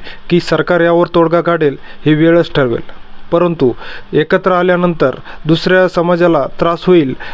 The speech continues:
असे कोणीही वागू नये, ही सर्वांना नम्रतेची विनंती.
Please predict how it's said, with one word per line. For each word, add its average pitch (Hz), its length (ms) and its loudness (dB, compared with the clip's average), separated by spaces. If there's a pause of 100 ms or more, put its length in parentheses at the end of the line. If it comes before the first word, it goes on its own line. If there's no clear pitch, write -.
(120)
असे 175 340 2
कोणीही 175 460 2
वागू 165 380 2
नये, 165 300 0 (400)
ही 165 100 2
सर्वांना 165 420 0
नम्रतेची 165 560 2
विनंती. 123 380 0